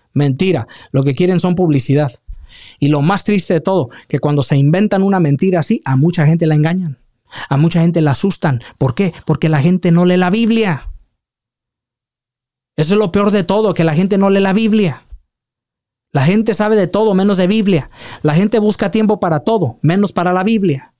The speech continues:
"Ay, no, es que estoy muy cansado, tengo que trabajar". Ah, pero se, se, se, se, se, usted tiene que hacer algo. U-, se, se, se ofrece tal cosa. Hace tiempo.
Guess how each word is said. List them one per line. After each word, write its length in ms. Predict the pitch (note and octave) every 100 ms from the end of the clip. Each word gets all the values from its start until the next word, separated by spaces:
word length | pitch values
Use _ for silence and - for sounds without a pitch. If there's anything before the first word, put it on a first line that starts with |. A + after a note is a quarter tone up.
| _ _ _ _ _ _ _ _ _ _
"Ay, 180 | - C4+
no, 140 | C#4
es 80 | C4+
que 60 | B3
estoy 160 | B3+
muy 100 | C4
cansado, 260 | A#3+ A3+ A#3
tengo 200 | A#3+ A#3
que 80 | A3+
trabajar". 480 | A3+ G3+ G#3+ G3+ - - _ _ _ _ -
Ah, 140 | F#3
pero 240 | G3+ F#3 E3+
se, 200 | - -
se, 200 | - E3+
se, 280 | - E3+ E3 - -
se, 680 | - F3 E3+ F3 E3+ E3 D#3+
se, 300 | - - E3 -
usted 220 | - G3+
tiene 180 | A3 A3
que 60 |
hacer 200 | G#3 A3
algo. 320 | G#3+ G#3 C#3 - - -
U-, 160 | E3+ E3+ F3+
se, 280 | F#3 - F#3
se, 240 | - F3+ F3+
se 160 | F3+
ofrece 320 | E3 G#3+ G3
tal 180 | G#3+ G#3
cosa. 360 | A#3 G3+ C#3 -
Hace 340 | C#3+ D3+ G3
tiempo. 640 | F3 F#3+ G#3+ G#3+ A3 G3+